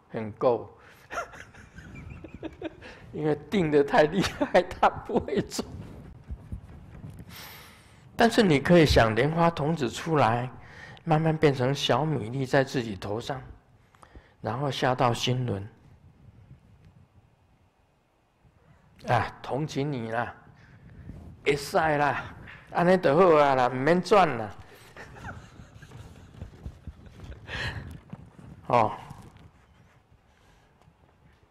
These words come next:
这是 Lily，L O W。啊？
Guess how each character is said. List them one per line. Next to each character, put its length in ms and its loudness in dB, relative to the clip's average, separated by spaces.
这 120 -2
是 280 0
Lily，L 1800 -6
O 420 2
W。 460 -4
啊？ 360 -2